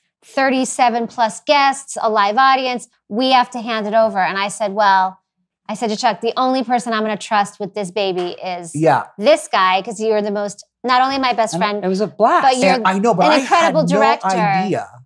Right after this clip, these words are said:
Speaker 1: And you just, I handed it over to you that morning, and you just, man.
Speaker 2: It
Speaker 3: What, I
Speaker 2: was
Speaker 3: remember one of the things I was like,
Speaker 2: seamless.
Speaker 3: one of,
Speaker 1: Seamless.
Speaker 3: one of
Speaker 2: Yeah.
Speaker 3: the things I remember
Speaker 1: Yes.
Speaker 3: saying, which,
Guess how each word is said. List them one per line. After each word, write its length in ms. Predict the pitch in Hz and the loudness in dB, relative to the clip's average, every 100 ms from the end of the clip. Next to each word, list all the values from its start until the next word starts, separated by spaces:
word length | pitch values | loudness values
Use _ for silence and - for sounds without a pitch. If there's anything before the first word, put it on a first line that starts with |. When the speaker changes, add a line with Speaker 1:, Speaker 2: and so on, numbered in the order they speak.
| _ | _
Speaker 1:
And 200 | 247 254 | -2 2
you 140 | 294 | 2
just, 340 | 311 311 269 - _ _ _ _ _ _ | 4 2 0 -8 _ _ _ _ _ _
I 80 | 208 | -6
handed 380 | 226 277 285 302 | -4 0 0 2
it 80 | 302 | 2
over 200 | 294 269 | 2 0
to 180 | 247 285 | -2 -2
you 60 | |
that 220 | 262 262 247 | 2 2 0
morning, 420 | 247 240 240 233 | -4 -4 -6 -6
and 320 | - 214 214 | -6 -6 -4
you 160 | 220 220 | -4 -4
just, 500 | 233 220 208 _ - | -4 -6 -6 _ -14
man. 460 | 220 208 202 185 | -10 -6 -6 -2
Speaker 2:
It 140 | 180 139 | 0 2
Speaker 3:
What, 160 | 147 | 4
I 120 | 165 156 | 4 4
Speaker 2:
was 100 | 151 | 2
Speaker 3:
remember 220 | 160 160 | 2 2
one 120 | 151 | 2
of 60 | 147 | 2
the 40 | |
things 260 | 156 147 139 | 0 0 2
I 100 | 139 | 2
was 140 | 226 | 2
like, 160 | 190 131 | 0 -2
Speaker 2:
seamless. 240 | - 123 | -4 0
Speaker 3:
one 120 | 311 381 | 2 2
of, 60 | |
Speaker 1:
Seamless. 480 | 381 349 302 226 196 | 2 0 2 2 2
Speaker 3:
one 140 | 156 190 | 2 2
of 60 | |
Speaker 2:
Yeah. 80 | 185 | 2
Speaker 3:
the 60 | 139 | 0
things 240 | 190 160 | -2 0
I 60 | 143 | 2
remember 280 | 143 - 139 | 2 0 -2
Speaker 1:
Yes. 100 | 139 | 0
Speaker 3:
saying, 420 | 143 110 120 160 | -2 -2 -8 -10
which, 300 | - 120 - | -8 -8 -8